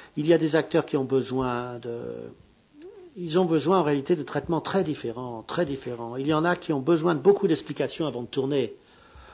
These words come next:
Une actrice comme, euh, Isabelle Adjani, même pour une scène très courte, euh, si on lui parle pendant trois heures, elle trouvera que c'est le minimum, qu'on lui a donné quelques renseignements, mais quand même on aurait pu, euh,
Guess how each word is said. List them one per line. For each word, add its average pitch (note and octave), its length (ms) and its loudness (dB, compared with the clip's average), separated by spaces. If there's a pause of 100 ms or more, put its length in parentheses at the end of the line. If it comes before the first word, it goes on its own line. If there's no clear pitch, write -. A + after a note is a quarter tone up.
(200)
Une B2+ 140 -2
actrice C3+ 380 0
comme, B2 220 0
euh, A2+ 400 -2
Isabelle A#2+ 380 -4
Adjani, C#3 400 -2
même C3 180 -2
pour A#2 240 -6
une A2+ 140 -6
scène A2+ 240 -6
très C#3 180 -2
courte, D#3+ 480 4 (640)
euh, B2 80 -8
si C#3+ 320 -2
on B2+ 80 0
lui B2 100 -2
parle B2 260 2
pendant A2+ 200 -4
trois B2+ 340 -2
heures, D#3+ 160 4
elle A#2 80 -4
trouvera B2 300 0
que - 80 -10
c'est A#2 100 -8
le A2+ 60 -8
minimum, C#3+ 520 0
qu'on G#2+ 500 -4
lui A2 140 -8
a A#2 60 -4
donné B2+ 240 2
quelques C#3 300 0
renseignements, C#3 480 2
mais C#3+ 100 2
quand B2+ 160 0
même D3 200 2
on C3+ 60 2
aurait B2 160 -2
pu, C#3+ 260 -2
euh, B2 160 -2